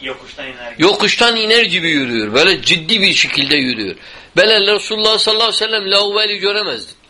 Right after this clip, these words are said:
Speaker 2: Resulullah sallallahu aleyhi ve sellem şaka yapmaz imiş boş yere. Şaka espri yaparmış ama yalan söylemez imiş. Resulullah sallallahu aleyhi ve sellem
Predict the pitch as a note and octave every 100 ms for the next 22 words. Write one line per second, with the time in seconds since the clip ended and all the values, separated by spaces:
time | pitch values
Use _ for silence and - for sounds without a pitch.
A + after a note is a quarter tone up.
0 | _ _ _ - _ - - - - -
1 | D3+ F#3+ A3 A3+ G#3+ A3+ A3 A3+ G#3+ A3
2 | A3 A3+ A3+ - - - - - F#3+ -
3 | A3 A#3+ - - - - C#3 - - G3
4 | G#3 E3 C#3+ B2+ - C#3 C#3+ - F#2+ F2+
5 | E2 - - - D3+ D3+ G3 F3 F3 -
6 | G3+ G#3+ G3+ A3 A#3+ G#3 A3 - D#3 F#3
7 | E3+ F3+ F#3+ E3+ F#3 F#3 F#3+ D3 G#2+ F2+
8 | - - _ _ _ _ _ _ - -
9 | _ _ _ - _ _ _ _ _ -
10 | - C#3+ D#3+ G3 G3+ G3+ G#3 G#3 G3+ G#3+
11 | G#3+ G#3